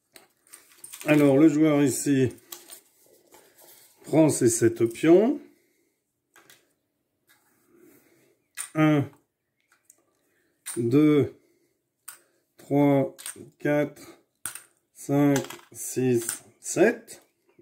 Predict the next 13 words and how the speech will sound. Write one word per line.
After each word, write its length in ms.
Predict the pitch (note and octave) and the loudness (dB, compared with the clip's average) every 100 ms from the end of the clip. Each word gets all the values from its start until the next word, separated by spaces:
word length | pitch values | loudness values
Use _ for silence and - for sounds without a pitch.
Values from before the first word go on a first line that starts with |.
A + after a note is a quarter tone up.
| A#2+ | -6
Alors 140 | A2 | -4
ici, 180 | G#2+ D3 | -4 -2
il 40 | |
y 20 | |
en 120 | B2+ G2 | -2 -2
a 180 | A2 | -2
un. 60 | E3 - _ _ _ _ _ _ _ _ _ _ _ _ _ _ _ | -2 -4 _ _ _ _ _ _ _ _ _ _ _ _ _ _ _
Donc, 480 | D3 F3 E3+ - - _ _ | 6 8 6 2 -14 _ _
il 140 | E3+ E3+ | -4 -2
suffira 560 | F3+ E3+ F3 E3 E3+ | -2 0 2 4 2
qu'il 340 | E3+ - D#3+ C3 | 0 4 4 4
termine 400 | E3+ E3+ E3+ E3 | 2 6 6 6
ici 480 | D#3+ - E3+ F3 | 2 2 4 4